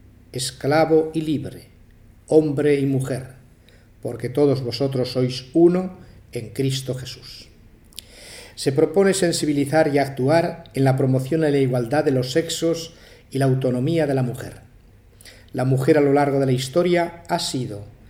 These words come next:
y es víctima de violencia física, sexual y psicológica. Son también las niñas y mujeres las grandes víctimas del comercio de personas, así como de graves decisiones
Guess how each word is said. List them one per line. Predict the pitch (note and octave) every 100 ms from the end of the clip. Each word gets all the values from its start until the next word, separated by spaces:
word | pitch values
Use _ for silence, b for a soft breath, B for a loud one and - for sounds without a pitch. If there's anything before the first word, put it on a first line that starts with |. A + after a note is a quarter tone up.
| b b -
y | B2+
es | C3+ -
víctima | E3 E3 E3+ D#3 C#3+
de | C3
violencia | A#2+ C3 D#3+ D#3 C#3+ C3+
física, | - E3 D#3+ C#3+ D3+ D3+ - -
sexual | - C3 B2+ - C#3 C#3+ D3 C#3+
y | C3
psicológica. | C#3 C3 B2 A2+ - - - - - - - b b b b -
Son | - D3
también | C3+ C#3+ C#3 C#3+
las | C3+ C3+
niñas | D3 E3 C#3+ C3 -
y | -
mujeres | C#3 C3 C3+ C3 D3 F3 - - B B B B -
las | C3+ C3
grandes | D3+ F3+ D#3 B2+
víctimas | A#2+ - - C3+ C3
del | C3 C3
comercio | B2+ C3 D3 - C3+ B2+
de |
personas, | B2 A#2+ - - E3 A2 - - - _ b b b b
así | - C3 D#3+
como | D#3+ D3
de | C3
graves | C3 D3 C#3+ C3+
decisiones | C3+ C3 B2+ D3 C#3+ C#3 C3+ -